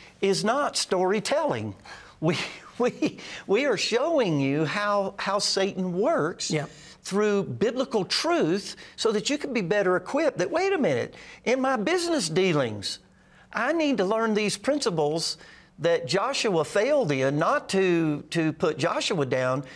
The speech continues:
Speaker 1: but to help me not be deceived. Not to put Isaac down, who, who bit the lie,
Speaker 2: Mm-hmm.
Speaker 1: who took the deception and ate the stew, but you to learn as a businessman, a-, as a father and a, and a mother.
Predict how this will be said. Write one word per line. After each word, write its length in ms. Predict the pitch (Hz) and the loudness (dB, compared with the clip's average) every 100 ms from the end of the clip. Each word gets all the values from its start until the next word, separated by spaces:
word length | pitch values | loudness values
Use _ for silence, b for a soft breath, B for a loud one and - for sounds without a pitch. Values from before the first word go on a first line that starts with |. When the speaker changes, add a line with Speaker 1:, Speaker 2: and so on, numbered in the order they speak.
| B - | B -4
Speaker 1:
but 120 | 160 | 0
to 100 | 175 | 2
help 220 | 160 147 | 2 2
me 140 | 160 180 | 0 2
not 260 | 135 131 | 0 0
be 120 | 135 123 | -2 -2
deceived. 580 | 123 - 156 113 98 B B - | -2 0 0 -2 -6 B B -4
Not 200 | 226 269 | -2 -2
to 60 | 330 | 0
put 200 | 233 233 | 0 0
Isaac 460 | 147 208 156 143 135 | -2 -2 -2 -4 -2
down, 400 | 123 131 156 170 | 0 0 -2 -4
who, 420 | 131 151 143 135 - - | -2 -2 0 -4 -8 -6
who 240 | 135 131 131 | -2 -2 -4
bit 340 | 127 160 - | -2 0 0
the 100 | 131 | -2
lie, 420 | 127 120 127 180 B B | 0 0 0 -4 B B
Speaker 2:
Mm-hmm. 100 | 120 104 | -10 -2
Speaker 1:
who 100 | 151 | -2
took 320 | 139 185 170 165 | 0 0 -2 -2
the 100 | 139 | -2
deception 580 | 123 - 139 143 156 139 | -2 -2 -2 -2 -2 0
and 120 | 127 | 0
ate 180 | 139 - | -2 -4
the 60 | |
stew, 460 | - - 302 208 180 B B - | -4 0 2 2 0 B B -2
but 260 | 208 - - | -2 -2 -2
you 240 | 175 254 | 0 2
to 80 | 214 | 2
learn 960 | 170 190 294 339 269 156 185 208 226 226 B B B B B 180 | 2 2 2 2 2 2 2 2 0 -4 B B B B B -2
as 180 | 190 | 2
a 60 | 190 | 0
businessman, 1080 | 151 254 277 240 226 - 165 151 120 107 110 - | 0 0 0 0 0 0 -2 0 0 -2 -4 -2
a-, 260 | 160 - 175 | -2 0 0
as 160 | 165 | 2
a 80 | 196 | 0
father 800 | 196 220 269 320 285 151 113 - - | 0 -2 0 0 2 2 0 -2 -2
and 180 | 175 | 0
a, 180 | 180 - | 0 2
and 140 | 175 180 | 2 2
a 20 | |
mother. 520 | 190 285 320 233 | 2 2 2 0